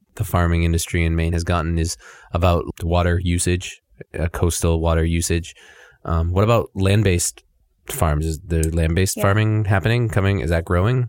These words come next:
Speaker 2: Yeah. Yeah, thank you for asking. I'm glad we get to talk about this. I think it's often, in, when we talk about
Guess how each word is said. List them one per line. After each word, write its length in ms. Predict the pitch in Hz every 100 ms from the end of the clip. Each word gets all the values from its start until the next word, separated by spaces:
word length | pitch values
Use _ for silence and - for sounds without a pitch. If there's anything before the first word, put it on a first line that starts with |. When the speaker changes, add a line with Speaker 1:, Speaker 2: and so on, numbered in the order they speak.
| -
Speaker 2:
Yeah. 260 | 220 202 202 _ _
Yeah, 140 | 233 240
thank 180 | 214 220
you 60 |
for 120 | -
asking. 460 | 196 196 196 190 180 _ -
I'm 60 | 214
glad 180 | 233
we 80 | 233
get 120 | 226
to 80 | -
talk 160 | 226 233
about 200 | 226 185
this. 360 | 202 196 - -
I 20 | -
think 200 | 247 233
it's 100 | -
often, 800 | 214 220 - 214 202 202 202 -
in, 180 | - 214
when 100 | 214
we 60 | 220
talk 200 | 240 240
about 280 | 226 190